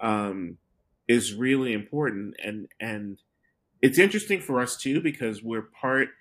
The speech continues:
uh, we work together, but there's also a virtual remote element to it as well.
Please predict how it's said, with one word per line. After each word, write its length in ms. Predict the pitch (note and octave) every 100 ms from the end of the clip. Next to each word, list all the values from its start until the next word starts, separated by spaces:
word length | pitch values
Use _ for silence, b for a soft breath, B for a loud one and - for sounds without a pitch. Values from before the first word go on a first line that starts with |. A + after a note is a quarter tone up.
| _ _ _ _ _ -
uh, 200 | G2 F2+
we 120 | A2+
work 280 | A2 B2 B2
together, 580 | C#3+ C3 B2+ B2+ B2+ B2 - _ _ _ G2+
but 280 | A#2+ A2+
there's 220 | A2+ G#2 A#2+
also 320 | A#2 C3 A2
a 100 | G#2
virtual 500 | G#2+ A2+ - A#2 A2
remote 420 | G2 G2+ G#2+ - _
element 420 | G#2 A2 A2+ A#2 A#2 _ - -
to 160 | A#2+
it 60 | G#2+
as 160 | F#2+
well. 420 | G2 F#2+ G#2 E3